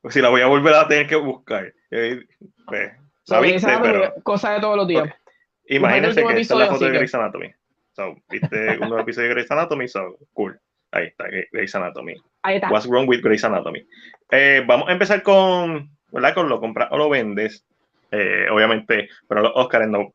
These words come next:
Speaker 1: no, esa no va a ser la primera noticia. Quiero primero resaltar dos cosas chéveres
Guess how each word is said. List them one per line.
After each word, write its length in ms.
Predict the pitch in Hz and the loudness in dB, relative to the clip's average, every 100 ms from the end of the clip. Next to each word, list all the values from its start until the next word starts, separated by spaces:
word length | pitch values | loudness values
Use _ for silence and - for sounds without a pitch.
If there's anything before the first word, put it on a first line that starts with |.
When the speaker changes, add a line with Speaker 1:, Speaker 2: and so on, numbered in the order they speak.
| _ | _
Speaker 1:
no, 220 | - 104 107 | -8 -4 -4
esa 160 | 107 | -2
no 60 | 117 | 0
va 60 | 117 | 0
a 20 | |
ser 120 | 120 | 0
la 100 | 117 | 2
primera 260 | 113 113 120 | 2 2 2
noticia. 340 | 113 110 107 | 0 -2 0
Quiero 320 | 98 101 104 | 0 0 0
primero 320 | 113 110 107 | 0 0 0
resaltar 560 | 107 113 104 - 110 104 _ - _ | -2 -4 -6 -4 -4 -4 _ -20 _
dos 160 | - 113 | -4 -4
cosas 300 | - 104 110 | -4 -2 -2
chéveres 480 | - 110 107 98 95 | 0 0 0 0 -4